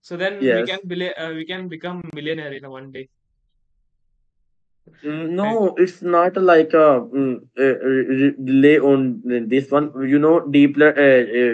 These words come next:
Speaker 2: cryptocurrency is also in last year, deep, uh, cryptocurrency Bitcoin is like a peak point. Uh,
Speaker 1: Yes,
Speaker 2: it's
Speaker 1: exactly.
Speaker 2: the, uh, fifty-five or seventy-five thousand.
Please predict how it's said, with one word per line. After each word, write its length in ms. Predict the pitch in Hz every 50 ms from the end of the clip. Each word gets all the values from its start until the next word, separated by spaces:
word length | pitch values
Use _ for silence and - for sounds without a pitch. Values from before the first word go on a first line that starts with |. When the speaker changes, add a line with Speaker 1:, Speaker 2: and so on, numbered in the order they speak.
| 113 - -
Speaker 2:
cryptocurrency 600 | 147 139 - 156 151 156 156 147 143 - 156 151
is 40 | 147
also 600 | - 117 127 127 123 123 127 147 143 143 143 139 143 _ - - - _ _
in 200 | - 147 147 151
last 380 | 147 147 135 131 139 135 - -
year, 640 | 156 160 156 - - 131 131 131 135 143 147 143 - _ 127 127 123 -
deep, 280 | 135 135 135 135 - _
uh, 380 | 131 135 131 123 120 120 120 - _
cryptocurrency 680 | - 143 139 - 151 151 151 143 139 139 147 147 143
Bitcoin 440 | 139 147 143 143 - 147 143 147 143
is 240 | 143 143 139 - _ _ _
like 220 | - 135 139 135 135
a 60 | 151
peak 340 | - _ 147 147 139 143 -
point. 280 | 135 123 107 101 101 - _ _ _ _ _ _ _ _ _ _ _ _ _
Uh, 60 | - 127
Speaker 1:
Yes, 240 | 131 131 131 127
Speaker 2:
it's 180 | - 135 131 135 -
Speaker 1:
exactly. 160 | 151 135 135
Speaker 2:
the, 280 | 139 135 135 135 - -
uh, 100 | 127 127
fifty-five 720 | 123 - _ - 143 139 - - 147 139 - 139 135 135 135
or 140 | 143 139 139
seventy-five 600 | 139 143 139 131 123 127 143 - 135 127 123 123
thousand. 680 | - 131 120 123 123 127 123 110 104 107 107 107 -